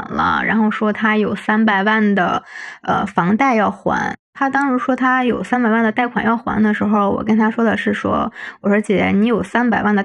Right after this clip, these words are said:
那个房贷要还，但是呢，就是咱们俩的薪资是不成正比的，您不能这样跟我比。您有三百万的贷款要还，但是我连房贷的这个门槛儿我都够不上，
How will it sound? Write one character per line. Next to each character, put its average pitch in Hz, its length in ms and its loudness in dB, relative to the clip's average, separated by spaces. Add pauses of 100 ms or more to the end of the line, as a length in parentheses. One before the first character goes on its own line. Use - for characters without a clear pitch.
那 214 140 0
个 190 100 0
房 190 320 0
贷 269 220 2
要 220 180 2
还， - 480 -4 (300)
但 254 240 2
是 233 300 0
呢， 196 320 2
就 247 100 2
是 240 80 2
咱 214 180 0
们 285 120 2
俩 262 200 0
的 190 120 -2
薪 262 280 0
资 269 200 0
是 - 120 0
不 269 160 -6
成 226 300 2
正 285 260 0
比 220 200 0
的， 190 100 2
您 214 260 2
不 294 120 -4
能 311 140 0
这 320 100 0
样 190 180 0
跟 196 160 2
我 190 160 2
比。 - 300 -6 (340)
您 285 200 2
有 277 140 0
三 240 240 0
百 202 120 2
万 214 100 2
的 208 80 2
贷 214 220 0
款 - 180 -2
要 202 160 2
还， 202 300 0
但 269 180 0
是 - 140 0
我 202 240 2
连 185 240 0
房 226 260 0
贷 277 120 2
的 262 60 0
这 262 120 2
个 226 80 4
门 196 260 2
槛 208 220 -2
儿 196 60 0
我 - 100 -2
都 208 80 2
够 262 120 2
不 247 80 0
上， 262 300 -2